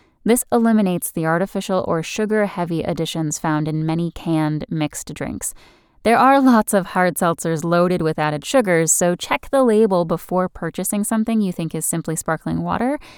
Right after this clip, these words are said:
and an alcoholic spirit. Thanks to mainstream media, it's no secret at this point that red wine is chock full of the polyphenol resveratrol.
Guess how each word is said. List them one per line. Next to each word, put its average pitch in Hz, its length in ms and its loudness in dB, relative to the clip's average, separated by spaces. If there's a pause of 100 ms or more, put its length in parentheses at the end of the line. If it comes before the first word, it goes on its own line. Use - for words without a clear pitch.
(180)
and 165 360 2
an 180 100 -2
alcoholic 151 720 -6
spirit. - 580 -8 (540)
Thanks 220 280 4
to 294 100 6
mainstream 247 540 4
media, 208 400 2
it's - 180 -4
no 185 120 0
secret 214 360 0
at 254 80 -2
this 254 140 -2
point 262 300 0
that - 180 -2
red 175 180 2
wine 185 260 0
is 147 200 -4
chock - 280 -2
full 220 360 0
of 165 180 -4
the 160 80 -2
polyphenol 208 1080 0
resveratrol. 160 840 -2